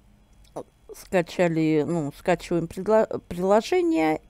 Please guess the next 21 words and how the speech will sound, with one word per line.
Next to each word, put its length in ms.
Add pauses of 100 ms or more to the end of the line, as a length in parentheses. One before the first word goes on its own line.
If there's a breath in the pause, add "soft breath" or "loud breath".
(120)
и 220 (120)
за 200
это 320
нам 280 (160)
капает 540
денежка. 640 (400 loud breath)
Ничего, 640
совершенно 580
никаких 460
действий 400
мы 160
здесь 340
не 220
делаем. 520 (360 loud breath)
У 60
меня 440
очередной 800
вывод. 600
Я 480
во 180
вторник 680